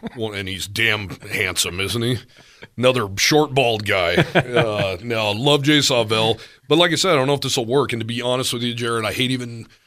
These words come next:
Speaker 2: putting this out into the atmosphere, but I think I told you this, is the last two defensive coach hirings from within that I've thought about, Fritz Shurmur, which Fritz obviously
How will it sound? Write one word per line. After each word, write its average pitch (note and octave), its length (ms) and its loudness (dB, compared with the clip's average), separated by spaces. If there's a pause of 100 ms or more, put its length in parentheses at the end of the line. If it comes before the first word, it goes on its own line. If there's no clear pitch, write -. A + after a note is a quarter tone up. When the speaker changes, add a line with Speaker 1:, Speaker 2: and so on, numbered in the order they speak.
(220)
Speaker 2:
putting D3 240 2
this B2+ 160 4
out B2 220 2
into A#2+ 160 0
the G#2 140 -2
atmosphere, B2+ 560 -2
but B2 140 0
I G2+ 80 -4
think A2 240 -6
I G2+ 140 -6
told A2 320 -6
you A#2 160 -4
this, C3 400 2
is F#2+ 500 -4 (920)
the A2+ 100 0
last A2+ 380 2
two A#2 200 -4
defensive A2+ 640 -8
coach - 460 -6 (160)
hirings A2 600 -4
from - 340 -8
within B2+ 520 -2 (120)
that G#2+ 140 -2
I've G#2 180 0
thought C3 240 2
about, C#3+ 480 0 (400)
Fritz A2+ 300 -6
Shurmur, A#2 460 -2 (100)
which G#2+ 440 -2
Fritz A2 420 -2
obviously G2 640 -4